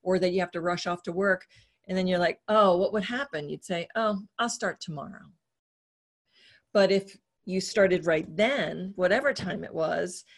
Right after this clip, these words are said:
and got on your app, whether it's Headspace, I'm a, I'm a big fan of Insight Timer, um,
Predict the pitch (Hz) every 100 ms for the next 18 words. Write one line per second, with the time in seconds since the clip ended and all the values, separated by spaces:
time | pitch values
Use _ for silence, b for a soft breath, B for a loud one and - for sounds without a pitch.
0 | b 190 175 180 170 170 165 165 - 156
1 | 175 - 175 165 160 160 156 - - -
2 | - 160 - 175 165 175 170 - 170 165
3 | 160 156 - 160 160 139 165 147 - 170
4 | 160 165 160 165 160 - 175 165 - 160
5 | 165 180 185 B B B B - 160 156
6 | 165 165 165